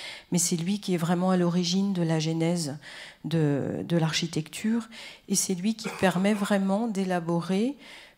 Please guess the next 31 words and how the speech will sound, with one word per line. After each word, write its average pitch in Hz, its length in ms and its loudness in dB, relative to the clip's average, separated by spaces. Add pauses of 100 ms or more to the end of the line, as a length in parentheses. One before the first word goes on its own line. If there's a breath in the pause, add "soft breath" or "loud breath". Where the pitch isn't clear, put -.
une 196 100 -4
réponse 180 500 -2
concrète - 800 -6 (240)
et 180 240 0
sensible, 190 800 0
ça - 220 -6
c'est 175 240 -4
important, 170 560 -6 (540 loud breath)
à 165 60 2
la 175 120 2
question 190 500 -2
qui 175 180 -6
est 156 40 -2
posée 160 400 -4
donc 160 220 -4
à 151 80 -4
l'architecte, 147 720 -6
euh, 87 120 -10 (360)
au 156 60 -4
départ, 139 360 -6
qui - 80 -2
était 165 160 -2
une 160 80 -2
question 156 400 -6
simple, 220 360 -4
qui - 100 -10
peut - 140 -8
être « - 240 -10 (100)
construisez-moi 156 640 -6
une 170 100 -2
bibliothèque », 160 640 -8